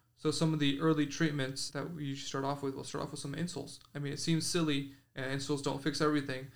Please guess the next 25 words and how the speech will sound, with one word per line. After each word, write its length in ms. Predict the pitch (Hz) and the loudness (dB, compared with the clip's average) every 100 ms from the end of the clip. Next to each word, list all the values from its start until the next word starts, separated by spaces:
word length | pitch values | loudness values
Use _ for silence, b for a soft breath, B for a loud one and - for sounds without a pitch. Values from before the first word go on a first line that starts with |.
| B B - | B B 0
but 100 | 143 | 2
a 40 | |
good 180 | 139 160 | 4 2
set 140 | 175 | 4
of 80 | 156 | 4
orthotics 520 | 139 139 151 147 147 - | 4 4 4 2 -2 -4
to 100 | 139 | -2
help 260 | 147 147 | -2 -4
prevent 280 | - 143 139 | -4 -2 0
that 180 | 131 123 | -2 -2
pronation 600 | 151 147 180 190 151 143 B B B | -2 0 2 2 -2 -4 B B B
is 140 | - 139 | -6 -4
a 40 | |
good 160 | 139 151 | 0 2
way 120 | 151 | 2
to 100 | 147 | 2
take 240 | 139 147 | -2 -2
some 160 | 135 147 | 0 0
of 60 | 143 | 0
that 160 | 117 | -2
stress 340 | - 185 170 - | 0 2 2 2
off 240 | 139 139 | -4 -4
that 240 | 135 - | -6 -8
tarsal 300 | - 139 139 | -6 -6 -6
tunnel. 280 | 135 151 139 | -6 -6 -6